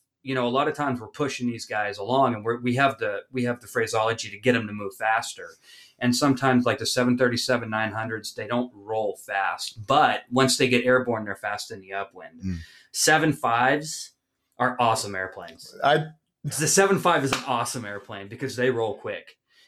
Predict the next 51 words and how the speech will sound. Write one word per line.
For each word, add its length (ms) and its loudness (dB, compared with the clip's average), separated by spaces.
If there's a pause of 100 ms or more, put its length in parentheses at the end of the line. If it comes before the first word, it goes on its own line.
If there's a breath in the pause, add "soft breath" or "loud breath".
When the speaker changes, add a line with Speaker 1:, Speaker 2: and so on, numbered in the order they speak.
Speaker 1:
And 100 0
there's 120 2
a 40 2
lot 220 4
of 80 0
guys 320 0
that 140 -4
do 120 -2
the 140 0
overseas 600 -2
routes. 420 0
I 80 0
mean, 220 2
we've 200 0
seen 240 -2
seven 340 0
fours 360 -2
move 200 -10
fast, 500 -12 (240)
fully 300 4
loaded 420 4
to 100 -10
Heathrow. 600 -6 (400)
If 140 -4
the 120 -2
pilot 500 2
knows 540 2
the 100 -2
flick 500 -6 (160)
and 140 -6
he's 180 0
got 220 2
the 80 -6
show, 340 0
which 380 -4
three 140 0
quarters 400 -2
of 80 -6
the 80 -10
se-, 280 -4
of 140 -6
the 60 -10
seven 240 -8
forty-seven 440 -4
pilots 300 -8
out 80 -6
of 80 -8
San 220 -8
Fran, 280 -6
they 140 -2
do, 340 0